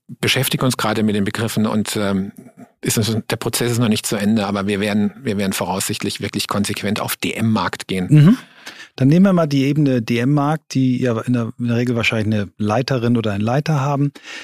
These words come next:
Speaker 2: Das ist ja eine Führungskraft. Ähm, und, äh, du hast gerade gesagt, ihr habt ein Prinzip, wo ihr möglichst viel auch an Entscheidungsfreiheit dahin legt und eben nicht, äh, hier mit dem Besserwissertum aus der Zentrale agiert. Wie bildet ihr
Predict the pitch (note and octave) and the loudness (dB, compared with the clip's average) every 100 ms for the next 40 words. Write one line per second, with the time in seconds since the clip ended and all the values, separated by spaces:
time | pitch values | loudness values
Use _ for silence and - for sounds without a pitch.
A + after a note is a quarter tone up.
0 | - _ - C3 D3 D#3 D#3 D3 A2 G#2 | -20 _ -2 0 2 0 0 2 2 0
1 | - F#2+ - - - A#2+ A#2 A#2 A2+ A#2 | -2 -4 -4 -10 -8 -2 2 2 2 -2
2 | - A#2+ A#2 A2+ B2+ - A#2+ A2+ A#2+ A#2 | -4 -4 -4 -2 -4 -2 -2 0 -2 -2
3 | B2 A2+ B2 - A#2 - C3 - - A#2 | -4 -2 -4 -2 -4 -2 -2 -4 -6 -2
4 | A#2 A#2 A2+ A#2 - B2+ B2 A#2+ A2 A2 | 0 0 0 -4 -2 0 2 0 0 -2
5 | - - _ _ - _ - A2 A2 A#2+ | -4 -16 _ _ -20 _ 0 0 2 0
6 | A#2 A#2 A2+ - - - A#2 G#2 A2 - | 2 2 0 -2 -6 -4 -2 0 -2 -2
7 | A2+ G#2 B2+ C#3 C#3 - - B2+ C3+ C#3+ | -2 2 4 4 0 -4 -6 0 0 0
8 | - A2 G2+ G#2+ A2+ B2+ - - - B2+ | -2 -4 -2 -2 2 0 -2 -8 -4 -2
9 | B2 A2+ G#2+ - B2 A#2+ A#2 A2+ A2+ G#2 | 0 -2 -6 -2 2 2 0 0 0 -4
10 | - - A#2+ A#2+ A#2 A#2+ A2+ - A#2 A2+ | -6 -6 -2 -2 -2 -2 -4 -2 -2 -2
11 | - - A#2 - A#2+ B2+ B2+ B2+ B2+ - | -6 -6 -6 -2 -2 0 0 0 -2 -8
12 | - - - - - _ C3 C#3+ D#3 D#3 | -16 -14 -14 -16 -20 _ 2 4 6 4
13 | C#3 C3+ C3+ C3 G#2 | 2 0 0 0 -2